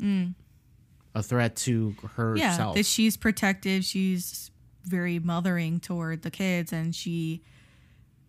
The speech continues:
Speaker 1: I think she, it, it's almost like a comment on self, self-realization or self-love as well,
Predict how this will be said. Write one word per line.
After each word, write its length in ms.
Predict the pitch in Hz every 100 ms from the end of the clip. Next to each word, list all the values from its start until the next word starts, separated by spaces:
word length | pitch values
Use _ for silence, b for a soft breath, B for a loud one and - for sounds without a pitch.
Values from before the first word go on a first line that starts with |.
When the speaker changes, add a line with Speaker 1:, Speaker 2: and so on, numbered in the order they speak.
| - - - _ -
Speaker 1:
I 120 | 208
think 320 | - 262 254
she, 200 | - 247
it, 320 | - 220 190 -
it's 100 | 240
almost 340 | 330 359 330
like 140 | 254 214
a 100 | 180
comment 420 | - 196 190 196
on 120 | 175
self, 440 | - 160 170 - - - -
self-realization 2000 | - - 196 185 - - - - _ - - - 185 196 185 160 165 185 202 185
or 100 | 165
self-love 640 | - 165 - 170 156 165
as 180 | 160 151
well, 440 | 160 151 156 240